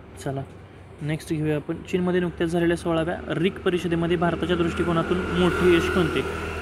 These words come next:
तर ह्या रिक परिषदेत भारतासाठी काय मिळालं आणि सगळ्यात महत्त्वाचं काय मिळालं? तर भारताने काय केलेलं आहे या ठिकाणी की, अं, जो आंतरराष्ट्रीय लेवलचा दहशतवाद जो आहे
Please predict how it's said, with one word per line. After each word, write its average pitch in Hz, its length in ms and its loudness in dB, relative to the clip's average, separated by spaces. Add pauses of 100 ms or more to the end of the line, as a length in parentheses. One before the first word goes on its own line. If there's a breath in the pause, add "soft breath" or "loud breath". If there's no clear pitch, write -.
(200)
तर 170 140 -2
ह्या 202 320 -2
रिक 180 240 0
परिषदेत 196 420 0 (540)
भारतासाठी 175 540 -4
काय 190 160 0
मिळालं 143 380 -2 (140)
आणि 143 140 -4
सगळ्यात 175 300 0
महत्त्वाचं 165 400 -4
काय 139 120 -8
मिळालं? 135 360 -8
तर 185 80 -2 (440 loud breath)
भारताने 175 600 -2 (200)
काय 165 140 0
केलेलं 156 320 0
आहे 139 180 0
या 135 100 0
ठिकाणी 135 300 -4
की, - 140 -4
अं, - 1500 -6 (280)
जो 170 140 6
आंतरराष्ट्रीय 170 680 2
लेवलचा 160 360 2
दहशतवाद 143 480 2 (340)
जो 135 80 0
आहे 127 440 -4